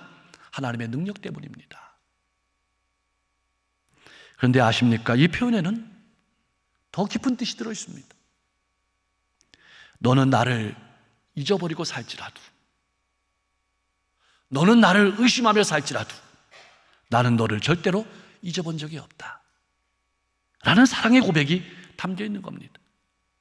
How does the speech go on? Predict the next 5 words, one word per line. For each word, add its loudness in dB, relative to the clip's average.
하나님께서 2
오늘 2
여러분을 4
향해 0
이렇게 0